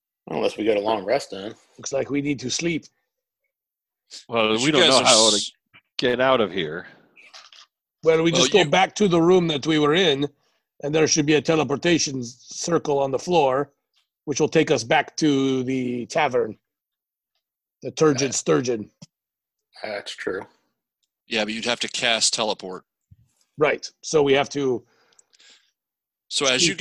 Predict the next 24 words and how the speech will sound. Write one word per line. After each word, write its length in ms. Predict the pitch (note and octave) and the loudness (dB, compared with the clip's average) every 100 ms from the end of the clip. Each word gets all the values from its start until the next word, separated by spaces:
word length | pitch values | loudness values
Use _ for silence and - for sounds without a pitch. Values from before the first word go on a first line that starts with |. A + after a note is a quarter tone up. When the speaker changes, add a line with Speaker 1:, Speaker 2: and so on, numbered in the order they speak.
| F3 | 2
Speaker 4:
guys 140 | C3+ | 4
Speaker 2:
sleep 240 | - - D3 | 4 4 2
the 220 | C3+ B2 | 2 2
Speaker 4:
search, 240 | D3+ - | 2 0
Speaker 2:
night. 40 | - | 0
Speaker 4:
as, 180 | C#3 - _ _ _ | -2 -4 _ _ _
yeah, 160 | C3 G#2+ | -2 2
as 220 | B2 C#3+ | 2 2
you 80 | F#3 | 2
guys 220 | F3+ D3 | 2 4
search 360 | - D#3 C#3 - | 2 2 0 0
the 80 | A#2+ | -2
room, 420 | C3 B2 B2 B2 | -2 -2 -8 -6
though, 120 | A2+ | -4
you 220 | A2 G#2 A2+ | -4 -6 -4
did 220 | C#3 C#3 | -2 -2
find 420 | - C3 B2+ A#2 | 0 2 2 0
the 100 | A2+ | -2
explosion 560 | A2+ - B2 B2 B2+ C#3 | -2 0 0 0 0 -2
you 120 | C#3+ | -2
had 100 | C3+ | -2
heard 180 | C#3+ C#3 | -2 -2
earlier 420 | C#3+ C#3+ D3+ D3+ | -4 -4 -6 -8
was 440 | A2+ G#2+ G#2+ G#2 | -6 -4 -2 -4